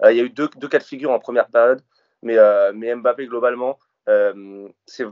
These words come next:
je trouve, hein, c'est que c'est lui, c'est lui chercher des poux dans les cheveux que de lui, lui taper dessus, euh, lui,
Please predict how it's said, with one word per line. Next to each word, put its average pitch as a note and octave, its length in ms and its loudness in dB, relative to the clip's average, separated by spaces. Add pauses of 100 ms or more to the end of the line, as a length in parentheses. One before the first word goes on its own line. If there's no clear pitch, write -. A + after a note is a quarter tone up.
(140)
je A#2 160 -6
trouve, D3 260 -4
hein, A2+ 100 4
c'est - 140 -16
que - 60 -20
c'est - 220 -16
lui, G#2 160 -10
c'est - 140 -16
lui G#2+ 100 -8
chercher B2+ 320 -6
des B2 100 -4
poux C#3+ 200 -10
dans B2+ 100 6
les A2+ 80 4
cheveux - 260 -2
que - 100 -4
de G#2 60 -4
lui, G2 260 -10
lui F#2+ 140 -16
taper G#2+ 240 4
dessus, A2 320 -2
euh, F#2+ 160 8 (380)
lui, G2 120 -16